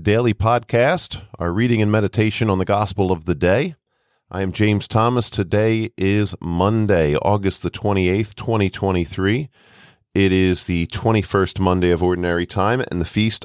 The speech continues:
of Saint Augustine. Today's reading is from the Gospel according to Saint Matthew. Jesus said to the crowds and to his disciples, "Woe to you, scribes and Pharisees, you hypocrites!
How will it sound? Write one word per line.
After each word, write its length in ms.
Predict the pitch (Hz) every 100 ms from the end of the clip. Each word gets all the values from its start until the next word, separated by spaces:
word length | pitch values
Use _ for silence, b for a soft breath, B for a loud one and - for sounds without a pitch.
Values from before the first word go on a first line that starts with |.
| -
of 160 | 85
Saint 460 | - - 98 104 -
Augustine. 640 | 92 85 80 - - 101 92 _ _ _ - _ _ b b b b b b b b b b b _ -
Today's 480 | 82 87 95 90 -
reading 640 | 82 76 101 95 69 98 123 B B B B B B B B _
is 260 | 90 107 -
from 520 | - 110 92 120 143 - -
the 100 | 92
Gospel 380 | 98 104 - 90
according 340 | - 95 82
to 60 | 76
Saint 280 | 85 78
Matthew. 520 | 67 71 69 - 60 - _ _ _ b b b b b b
Jesus 400 | 165 208 202 180
said 240 | 151 135
to 80 | 123
the 80 | 107
crowds 580 | - 113 117 117 110 -
and 220 | 101 95
to 200 | - 104
his 240 | 95 92 -
disciples, 840 | 90 - 85 80 76 69 - - _ _ b b b b b
"Woe 320 | 98 135 151
to 140 | 113
you, 200 | 120 117
scribes 520 | 104 - 98 98 85 92
and 160 | 90
Pharisees, 640 | 90 85 85 82 87 80 85
you 100 | 76
hypocrites! 840 | 95 95 87 90 85 - -